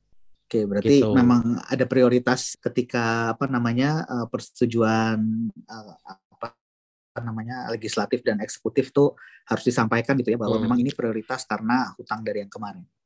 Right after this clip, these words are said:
Speaker 2: Dan kalau, eh, nanti gini, kemarin ada kasus, kalau ternyata nggak dianggarkan, nanti bebannya si penyedia bisa gugat. Kalau kita terlambat
Speaker 1: Ya.
Speaker 2: bayar, kita bisa dituntut ganti rugi.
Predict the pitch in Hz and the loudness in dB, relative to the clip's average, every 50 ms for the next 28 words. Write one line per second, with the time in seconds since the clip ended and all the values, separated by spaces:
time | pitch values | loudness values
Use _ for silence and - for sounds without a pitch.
0 | _ _ _ _ - - 151 160 170 165 156 - - 190 202 202 208 208 170 - | _ _ _ _ 2 4 6 6 6 4 4 6 8 8 10 10 8 6 4 0
1 | - _ - - 180 185 190 185 185 185 170 151 - - - - - - 175 170 | -6 _ 0 4 6 8 8 8 8 6 4 2 -4 -8 -8 -8 -2 4 6 6
2 | 180 180 254 254 - - 226 214 196 156 143 139 127 - _ _ _ _ _ _ | 6 6 4 2 4 4 6 8 8 8 8 4 0 -4 _ _ _ _ _ _
3 | _ _ - - - 151 151 160 160 170 202 214 202 175 175 - - _ - 170 | _ _ -20 -4 0 4 6 6 6 6 6 4 2 0 -4 -10 -18 _ 0 2
4 | 151 - 135 127 120 113 - - - - 101 107 120 143 - - - - 147 151 | 4 6 6 6 6 4 2 -4 -4 -2 0 2 0 0 -2 -2 0 2 4 4
5 | 156 156 - - - 170 190 208 220 202 262 277 233 202 165 - 165 160 151 139 | 4 2 2 2 2 4 4 4 4 4 2 4 4 2 2 4 4 4 6 6
6 | 135 131 147 - 240 240 233 220 240 - 185 135 151 147 147 185 226 220 - - | 4 2 2 0 0 0 0 0 2 0 2 4 6 6 6 6 2 0 -2 -6
7 | - - _ _ _ _ - - 190 185 - 196 196 196 165 185 220 226 175 175 | -14 -20 _ _ _ _ -2 0 0 2 4 4 4 4 6 6 4 4 4 4
8 | 151 165 151 151 185 185 - 156 135 117 113 - _ _ _ _ _ _ - 151 | 4 4 4 4 2 0 2 0 0 0 -2 -6 _ _ _ _ _ _ 2 4
9 | 151 160 151 - - 156 147 175 175 - 196 190 185 175 156 139 143 139 - 123 | 4 4 2 0 0 2 2 2 2 4 6 6 6 6 8 6 4 4 4 2
10 | 110 104 101 104 107 107 113 135 160 185 208 - _ _ _ _ _ _ _ _ | 2 2 2 0 0 2 2 2 0 -2 -4 -8 _ _ _ _ _ _ _ _
11 | _ _ _ _ _ _ - 127 120 156 165 160 - 147 - 147 139 127 143 147 | _ _ _ _ _ _ -6 0 2 2 2 2 2 2 2 2 2 2 2 2
12 | 165 165 151 - - _ _ _ _ _ _ _ _ _ _ _ _ - 127 120 | 2 2 0 -2 -6 _ _ _ _ _ _ _ _ _ _ _ _ 0 0 2
13 | 117 127 151 147 - - 127 120 123 135 139 147 143 - - 139 131 123 - - | 4 2 2 2 2 2 0 2 2 0 0 0 -2 -4 -4 -4 -4 -4 -6 -10